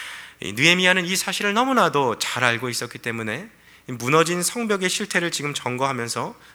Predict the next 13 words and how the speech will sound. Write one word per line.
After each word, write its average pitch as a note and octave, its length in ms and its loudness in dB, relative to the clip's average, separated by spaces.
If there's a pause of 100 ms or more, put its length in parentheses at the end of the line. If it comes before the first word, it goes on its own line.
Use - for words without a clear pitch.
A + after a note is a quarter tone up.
철저한 D3+ 680 0
사전 G#3+ 400 -2
조사를 G2 380 -4
했다는 G2 300 -8
것이죠. F#2 340 -10 (640)
이 G2 140 -10
목회를 B2 400 2
시작하는 C3 560 0
목회자도 A#2 420 -6
마찬가지입니다. G2+ 840 -6 (380)
목회자가 B2+ 480 2
자신의 B2+ 460 0
성도들과 B2 840 -2